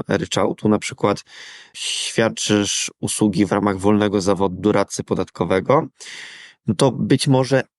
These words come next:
część tych usług, które wyrabiasz w ramach miesiąca, w ramach swojego, powiedzmy, etatu, mogłyby być jednak opodatkowane niższą stawką ryczałtu. Dlatego, że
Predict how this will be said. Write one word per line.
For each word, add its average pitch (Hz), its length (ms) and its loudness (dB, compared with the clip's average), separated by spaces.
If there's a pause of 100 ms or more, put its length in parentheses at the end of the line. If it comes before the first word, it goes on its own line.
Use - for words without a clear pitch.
część - 800 2
tych - 300 -4
usług, - 360 -6
które 104 280 2
wyrabiasz 98 440 -2
w 87 60 -6
ramach 101 500 -4 (240)
miesiąca, 101 500 2
w 87 60 -2
ramach 98 240 -2
swojego, 95 300 -2
powiedzmy, 104 380 2
etatu, - 540 0 (640)
mogłyby 127 600 4
być - 200 0
jednak 127 280 0
opodatkowane 113 760 2
niższą 104 380 0
stawką 101 420 0
ryczałtu. 117 600 0 (520)
Dlatego, 117 340 2
że 117 200 2